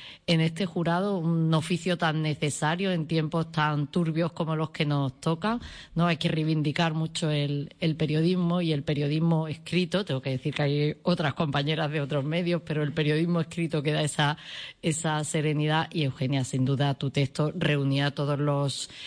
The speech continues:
los, mm, valores, ¿no? de ese, de ese buen periodismo.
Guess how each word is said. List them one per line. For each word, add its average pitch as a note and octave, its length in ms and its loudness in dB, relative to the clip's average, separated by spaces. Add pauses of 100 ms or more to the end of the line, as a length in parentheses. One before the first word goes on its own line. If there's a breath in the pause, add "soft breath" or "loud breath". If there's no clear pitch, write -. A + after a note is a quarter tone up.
(340 loud breath)
los, D#3 600 2
mm, E3 800 0
valores, D#3+ 480 2
¿no? E3 220 -2
de E3 120 -2
ese, D3+ 600 -2
de D3+ 120 0
ese D#3 200 0
buen E3 240 0
periodismo. D#3 760 0